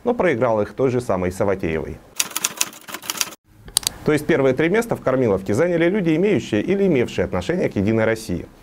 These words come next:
Так что можно сказать, что в командном зачете партия власти даже выиграла. Да вот беда,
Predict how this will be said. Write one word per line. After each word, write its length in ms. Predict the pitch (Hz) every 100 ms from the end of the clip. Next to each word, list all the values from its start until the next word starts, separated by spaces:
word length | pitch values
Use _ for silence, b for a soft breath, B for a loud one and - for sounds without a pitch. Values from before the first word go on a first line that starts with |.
| B
Так 120 | - 110
что 140 | 113
можно 260 | 117 110 95
сказать, 400 | 98 90 135 -
что 180 | - -
в 60 | 101
командном 440 | 117 117 143 127
зачете 400 | 110 117 101 95
партия 360 | 90 120 - 117
власти 300 | 117 113 120
даже 260 | 110 110
выиграла. 520 | 143 131 87 73 62 - B
Да 120 | 117
вот 140 | 147 156
беда, 360 | 143 135 90